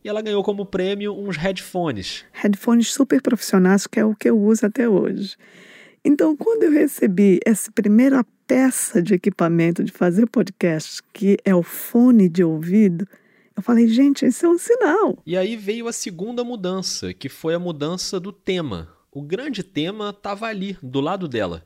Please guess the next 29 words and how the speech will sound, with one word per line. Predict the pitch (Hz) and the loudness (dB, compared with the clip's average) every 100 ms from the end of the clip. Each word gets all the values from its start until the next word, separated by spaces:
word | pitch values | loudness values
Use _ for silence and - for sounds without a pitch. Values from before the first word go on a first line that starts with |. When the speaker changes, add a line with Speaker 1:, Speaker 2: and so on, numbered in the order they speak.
| _ | _
Speaker 2:
Eu | 220 233 | 0 0
tenho | - 247 233 | 2 2 4
uma | 220 196 | 4 2
faxineira | 214 233 - 196 175 190 208 160 | 0 -2 0 2 4 4 2 0
brasileira, | 170 160 170 165 131 135 208 - _ _ _ _ _ _ | 0 0 -2 -2 -4 -2 -4 -4 _ _ _ _ _ _
que | - | -2
ela | 208 220 | 0 2
vem | 202 226 214 | 2 4 4
aqui | 202 - - 240 247 _ _ _ | 2 -2 2 2 2 _ _ _
uma | 262 311 | 0 0
vez | - 247 | 2 0
por | - 233 185 | 2 0 2
mês. | 165 - - - _ _ - | 0 -4 -12 -12 _ _ 0
Nessa | 208 247 233 | 0 2 0
vez | 190 160 233 254 208 | -2 2 2 2 0
ela | 180 175 | 0 -2
veio | 165 214 247 196 180 170 - | 0 2 2 0 -4 -8 -4
e | 214 | 0
ela | 262 | 0
começou | 277 269 262 - | 0 0 0 -2
a | 302 | -6
me | 277 | 0
contar | 220 202 202 | 0 2 2
uma | 196 180 | 2 2
história | - - - - - 175 165 143 147 _ | 0 -8 -12 -4 0 0 0 -4 -12 _
que | 208 | 0
me | 196 | 2
deixou | 202 - 214 - _ _ _ _ _ _ | 0 0 -2 -2 _ _ _ _ _ _
tão | - 320 349 285 | 4 4 4 0